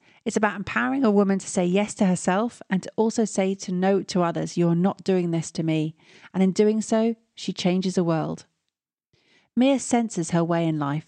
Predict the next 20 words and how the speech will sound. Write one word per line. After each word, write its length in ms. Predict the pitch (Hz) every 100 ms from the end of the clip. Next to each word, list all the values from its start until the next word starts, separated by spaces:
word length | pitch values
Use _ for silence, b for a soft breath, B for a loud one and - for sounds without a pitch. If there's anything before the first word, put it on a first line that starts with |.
| _
She 160 | - 226
spoke 300 | - 233 233
about 220 | 247 220
the 80 | 185
physical 380 | - 214 - 220
feeling 380 | - 208 196 185
she 140 | 196
felt 420 | - 185 170 -
once 160 | 180 147
being 240 | - 185
on 140 | 175 175
Mexican 440 | - - - 175
soil, 440 | - 240 220 185 B B -
that 100 | 190
it 100 | -
spoke 440 | - - 214 -
directly 480 | - 185 180 - 180
to 120 | -
her 120 | 175
soul. 520 | 170 - 180 170 175